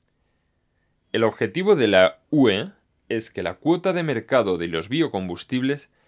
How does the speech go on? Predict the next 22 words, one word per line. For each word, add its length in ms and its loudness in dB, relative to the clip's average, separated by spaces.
alcance 760 -2
el 160 -6
cinco 400 -4
coma 260 -2
setenta 380 -8
y 80 -6
cinco 320 -8
por 180 -4
ciento 380 -4
en 120 -8
dos 160 -4
mil 220 -6
diez 320 -4
en 140 -4
los 140 -4
países 440 -4
miembros. 640 -14
Estos 300 -2
carburantes 600 2
representan 720 -4
ahora 260 4
cerca 520 -2